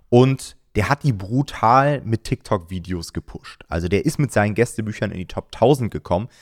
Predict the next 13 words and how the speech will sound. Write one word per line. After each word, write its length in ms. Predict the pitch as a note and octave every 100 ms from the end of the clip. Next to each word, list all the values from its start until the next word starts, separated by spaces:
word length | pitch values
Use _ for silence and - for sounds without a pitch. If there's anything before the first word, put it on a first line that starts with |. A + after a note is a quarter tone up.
| _ _
Nicht, 280 | G2 C#3+ -
weil 140 | A2 C3+
er 80 |
das 160 | A#2+ A#2+
so 80 | A2+
überdurchschnittlich 760 | C3+ C3 A2+ A2 - G2+ F2 -
gut 240 | D3 -
gemacht 340 | F3 D#3+ F3+
hat 140 | - -
und 100 | G#2
weil 140 | G#2
er 60 | G#2
jetzt 300 | G2 -